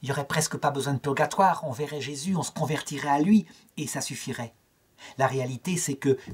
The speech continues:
personne ne peut voir Dieu sans mourir à soi-même. Il y a une raison très profonde en théologie, une raison qui est la clé de la théologie. C'est tout simplement ce qu'est Dieu dans sa vie trinitaire.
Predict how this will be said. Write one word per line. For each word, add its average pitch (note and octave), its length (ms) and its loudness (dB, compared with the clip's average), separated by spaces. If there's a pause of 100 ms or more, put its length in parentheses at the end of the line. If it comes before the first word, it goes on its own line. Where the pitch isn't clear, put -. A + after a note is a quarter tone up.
(120)
personne G3 600 2
ne D3+ 100 -2
peut D3 160 -6
voir C3 320 0
Dieu C3+ 380 -4 (400)
sans D3 220 2
mourir C3+ 340 2
à A#2+ 60 0
soi-même. G2+ 400 -4 (720)
Il D3 60 -2
y E3+ 40 4
a - 20 6
une F#3+ 120 8
raison F#3+ 240 4
très A3+ 260 4
profonde G3+ 500 0
en B2+ 80 -2
théologie, C3+ 560 -2 (500)
une D#3+ 100 6
raison E3+ 360 4 (280)
qui - 80 -2
est G3 40 0
la E3+ 80 2
clé B3 340 -2
de D#3 100 -6
la C#3 60 -4
théologie. A#2+ 640 -4 (1000)
C'est - 220 2
tout E3 100 -4
simplement D#3+ 440 4
ce - 100 2
qu'est E3 140 -2
Dieu F#3+ 300 2 (460)
dans - 80 0
sa D3+ 160 2
vie D#3 140 0
trinitaire. D#3 640 0